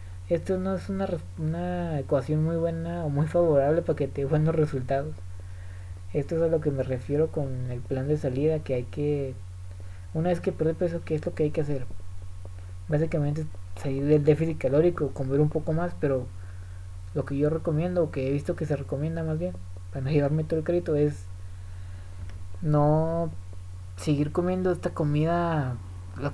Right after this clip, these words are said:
lo que has comido anteriormente, pero un poco más.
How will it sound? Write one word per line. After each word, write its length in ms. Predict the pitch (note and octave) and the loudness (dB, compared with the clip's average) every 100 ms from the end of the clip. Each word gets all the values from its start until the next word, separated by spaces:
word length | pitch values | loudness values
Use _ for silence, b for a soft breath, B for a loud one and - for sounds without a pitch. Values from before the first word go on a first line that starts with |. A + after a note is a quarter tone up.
| - | 2
lo 180 | D3+ | 2
que 100 | - | 2
has 100 | C3 | -4
comido 280 | - E3+ E3+ | 0 2 2
anteriormente, 540 | E3+ D#3+ E3 F#3+ - D#3 | 2 2 2 2 0 0
pero 240 | C#3 C3 | 0 0
un 220 | B2 C3 | 0 -2
poco 320 | - D#3 - | 0 0 2
más. 300 | D3+ C#3+ - | 2 2 0